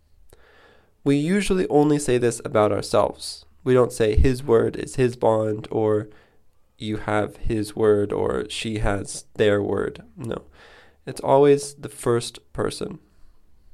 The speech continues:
Still, they're very useful. After you make a promise, you can say, "You have my word," and that indicates that you will do what you promised to do.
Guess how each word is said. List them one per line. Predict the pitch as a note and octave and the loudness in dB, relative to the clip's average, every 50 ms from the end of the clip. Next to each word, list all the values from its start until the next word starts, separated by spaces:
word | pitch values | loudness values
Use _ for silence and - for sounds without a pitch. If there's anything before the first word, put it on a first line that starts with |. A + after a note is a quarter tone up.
| - - _ _ - - - - | -20 -20 _ _ -20 -20 -20 -20
Still, | - - - G3 G3+ F3 - - | -16 -6 0 2 2 2 2 0
they're | - A2+ A#2 | 0 0 0
very | A2+ B2 B2 B2 B2 | 2 4 4 4 4
useful. | A2+ A2+ A2+ G#2 - - - - - - _ _ - - - | 2 0 -4 -4 -4 -6 -6 -8 -8 -10 _ _ -20 -20 -8
After | - - A#2 - - - | -4 -4 -4 -2 -2 -2
you | A#2+ | 0
make | A#2 A#2 A#2 - | 0 0 0 -2
a | - | -2
promise, | - - C#3+ C#3 C#3+ C#3+ C#3 C#3+ C#3+ - - - _ _ - - - _ _ - | 0 2 4 4 6 4 4 2 0 -6 -16 -20 _ _ -20 -20 -20 _ _ -12
you | - B2 | -10 -10
can | A#2+ - G#2+ G#2+ | -8 -6 -8 -8
say, | - - A#2 A2 A2 A2 - - | -4 -4 -4 -4 -4 -6 -8 -10
"You | - A#2+ A2+ | -8 -8 -6
have | G#2+ B2+ B2 B2 B2 A#2+ B2+ | -2 0 2 2 2 2 2
my | A#2+ A2+ | 2 2
word," | G#2+ G#2 G2+ F#2+ - - - - - - - - - | 4 2 0 -2 -2 -4 -8 -14 -16 -20 -20 -20 -14
and | - C3 A2+ A2 | -10 -8 -6 -2
that | A2 A2 - - - | -2 -4 -4 -4 -6
indicates | - B2 A2 A2 G#2+ - - A2 G#2 - - - | -6 -6 -6 -6 -8 -6 -6 -6 -6 -6 -10 -6
that | - G#2 G2+ - - - _ - _ | -4 -2 -2 -2 -4 -10 _ -20 _
you | - A2+ A2 | -10 -8 -6
will | G#2 A#2 A2+ A2 A2 G#2+ G#2 G2+ C#3 | -2 0 2 2 2 2 0 -2 -4
do | - - - A2 G#2+ G#2+ G#2 G#2 G#2 - - - - | -12 -12 -6 -4 -2 -2 0 -2 -2 -4 -8 -6 -2
what | A#2 G#2+ - | -2 -2 -2
you | A2 A2 G#2 | -2 -6 -4
promised | - G2+ G2+ G2+ G2+ G2+ - - - - - _ - | -2 -2 -2 -2 -2 -4 -6 -8 -14 -18 -20 _ -10
to | - - | -10 -8
do. | - G#2 - - - | -6 -6 -6 -6 -10